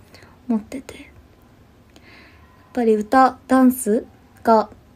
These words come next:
結構、なんだろう、が、のスキル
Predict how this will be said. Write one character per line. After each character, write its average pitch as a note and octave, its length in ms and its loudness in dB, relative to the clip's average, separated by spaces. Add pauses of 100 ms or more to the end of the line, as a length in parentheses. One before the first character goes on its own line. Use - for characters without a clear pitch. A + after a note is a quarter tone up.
(300)
結 A#3 260 -6
構、 G#3 320 -2 (1300)
な A3 100 0
ん A3 80 0
だ G3+ 140 -4
ろ G3+ 80 -6
う、 - 60 -12 (1600)
が、 F#4 300 2 (520)
の D4 120 2
ス D4 180 0
キ A3+ 220 -2
ル A3+ 180 -4